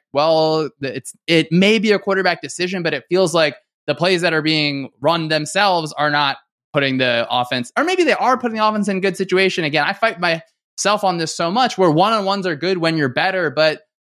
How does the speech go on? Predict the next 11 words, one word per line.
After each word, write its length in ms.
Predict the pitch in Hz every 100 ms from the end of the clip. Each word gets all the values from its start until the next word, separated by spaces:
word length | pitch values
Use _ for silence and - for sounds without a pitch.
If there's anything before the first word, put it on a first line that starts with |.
| -
they 140 | 143
are 300 | 156 165 165
not 240 | 156 160 202
layups. 360 | 156 135 - -
They 120 | 156
really 280 | 175 170 143
aren't. 340 | 135 127 127
And 140 | 156
their 220 | 175 170 170
Eagles, 300 | 190 170 147
like, 200 | 135